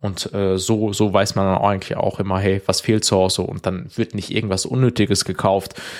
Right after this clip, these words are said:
Und wenn dann mal was Unnötiges, Unnötiges gekauft wird, dann ist es wirklich eine relativ kleine Sache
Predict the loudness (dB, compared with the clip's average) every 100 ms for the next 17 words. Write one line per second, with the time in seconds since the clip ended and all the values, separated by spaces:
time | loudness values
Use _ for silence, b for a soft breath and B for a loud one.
0 | B B 0 2 4 4 4 4 2 -2
1 | 2 2 0 -4 -14 -4 0 2 4 2
2 | 2 2 0 0 0 0 -4 -2 -4 -2
3 | 0 0 0 -2 -2 -4 -4 -4 0 0
4 | 0 -6 -2 2 2 2 2 2 0